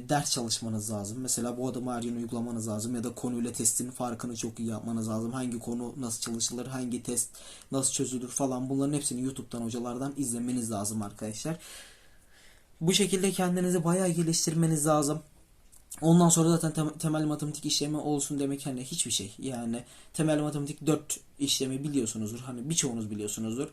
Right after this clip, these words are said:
Ufak tefek aksaklıklar vardır. Onlar da zaten bu dört işlemi tamamladıktan sonra gelecek her soru çok rahat bir şekilde çözebileceğiniz bir soru türü olacak. Sadece sorunun ne tür olduğu, limit mi, türev mi, integral mi, bunların farkında ayrımını yapmanız gerekecek. Zaten bunları da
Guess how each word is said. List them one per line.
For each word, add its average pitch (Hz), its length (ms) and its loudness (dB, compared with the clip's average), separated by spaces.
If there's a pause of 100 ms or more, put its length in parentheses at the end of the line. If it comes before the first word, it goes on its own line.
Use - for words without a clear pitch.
(180)
Ufak 156 280 0
tefek 120 260 -4
aksaklıklar 101 680 -6
vardır. 110 400 -6
Onlar 156 360 2
da 135 80 2
zaten 151 260 -4 (240)
bu 156 140 2
dört 156 180 0
işlemi 113 420 -2
tamamladıktan 131 720 -2
sonra 135 440 0 (220)
gelecek 156 400 2
her 170 140 4
soru 139 280 0
çok 139 240 -2
rahat 127 200 -2
bir 135 40 -4
şekilde 117 380 -2
çözebileceğiniz 123 680 -2
bir 135 80 -2
soru 123 280 -4
türü - 180 -10
olacak. 127 300 -4
Sadece 127 380 -2 (320)
sorunun 139 560 4 (100)
ne 151 180 4
tür 135 140 0
olduğu, 104 340 -2
limit 131 320 0
mi, 107 100 -4
türev 123 240 -2
mi, 113 100 0
integral 117 420 -2
mi, 120 220 -4
bunların 123 300 -4
farkında 110 440 -4
ayrımını 110 380 0
yapmanız 104 400 -6
gerekecek. 117 380 -2
Zaten 110 340 -2
bunları 110 320 -2
da 135 140 -2